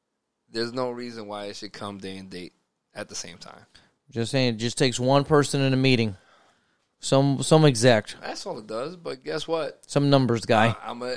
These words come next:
Speaker 1: I'm a show 'em my disappointment with my wallet.
Speaker 2: <clears throat>
Speaker 1: And that's all it takes.
Speaker 2: Well, it does. Well, it takes more than one, but, you know,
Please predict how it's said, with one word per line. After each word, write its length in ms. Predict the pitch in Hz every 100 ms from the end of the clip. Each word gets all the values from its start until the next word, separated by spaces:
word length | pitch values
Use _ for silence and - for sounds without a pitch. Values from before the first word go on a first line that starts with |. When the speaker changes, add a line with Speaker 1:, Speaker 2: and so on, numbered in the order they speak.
| -
Speaker 1:
I'm 160 | 123 117
a 80 |
show 380 | 113 - 120 117
'em 80 | 113
my 120 | 117
disappointment 640 | 110 117 - - 123 113 113
with 100 | 110
my 120 | 104
wallet. 440 | 101 110 107 101 - _ _
Speaker 2:
<clears throat> 0 | - 165 160 110 95 _ _ _ _ _ _ _ _ _ _ _
Speaker 1:
And 120 | 110
that's 140 | 110 110
all 140 | 120
it 60 | 120
takes. 340 | 131 120 _ _ - _ _ _ _ -
Speaker 2:
Well, 240 | 180 196
it 40 |
does. 400 | 185 180 180 - - _ _ _
Well, 120 | 131
it 60 | 135
takes 220 | - 123
more 140 | 123 104
than 100 | 95
one, 240 | 113 98
but, 220 | 98 -
you 100 | 131
know, 200 | 101 78